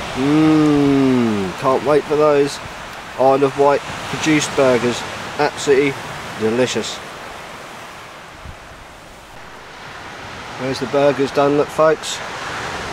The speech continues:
Mmm, lovely.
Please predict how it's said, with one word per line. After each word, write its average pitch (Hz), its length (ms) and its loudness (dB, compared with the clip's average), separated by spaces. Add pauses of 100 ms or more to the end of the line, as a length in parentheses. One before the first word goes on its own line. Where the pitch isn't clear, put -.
(380)
Mmm, 151 1080 4 (1200)
lovely. 147 400 2